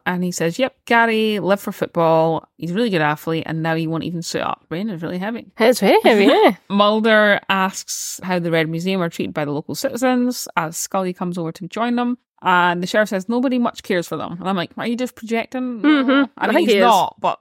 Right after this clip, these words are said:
Speaker 1: <laughs> they are all dicks as well. But I'm just like,
Speaker 2: Yeah.
Speaker 1: "How, how could you even trust a word that comes out of this man's mouth?" He's
Speaker 2: Yeah.
Speaker 1: clearly shown to be prejudiced. Mulder asks if they were ever singled out. Do shop owners refuse to sell them the produce and stuff like that?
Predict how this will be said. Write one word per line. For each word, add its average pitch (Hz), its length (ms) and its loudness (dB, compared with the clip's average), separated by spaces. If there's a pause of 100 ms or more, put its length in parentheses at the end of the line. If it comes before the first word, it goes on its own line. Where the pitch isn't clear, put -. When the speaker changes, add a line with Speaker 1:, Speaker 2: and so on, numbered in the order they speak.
(260)
Speaker 1:
<laughs> - 260 -20
they 208 160 -2
are 196 160 4
all 175 220 0
dicks - 340 -6
as 202 80 -8
well. 190 280 0
But 160 100 -2
I'm 175 100 -4
just 196 160 -8
like, 180 160 -2
Speaker 2:
Yeah. 190 240 4
Speaker 1:
"How, 214 120 -6 (100)
how 220 160 -4
could 226 140 -8
you 233 40 0
even 180 380 -2 (260)
trust - 200 -8
a 175 40 -6
word 165 200 0
that - 60 -18
comes 143 180 -6
out 139 40 -2
of - 60 -6
this - 80 -10
man's 156 220 -2
mouth?" - 300 -6
He's 277 100 -2
Speaker 2:
Yeah. - 60 2 (120)
Speaker 1:
clearly 202 320 -2
shown 151 300 -6
to - 40 -20
be 143 80 -10
prejudiced. - 680 -10
Mulder 214 240 2
asks 190 200 2
if 185 120 -8
they 196 60 -2
were 180 100 2
ever 160 180 0
singled 160 340 -4
out. 220 360 4
Do 170 80 -4
shop - 360 -2
owners 165 420 -2
refuse 165 280 -6
to - 80 -12
sell 147 200 -4
them 151 120 -4
the 170 180 -6 (160)
produce 170 360 -2
and 165 60 -10
stuff - 120 -10 (100)
like 165 220 0
that? - 80 -20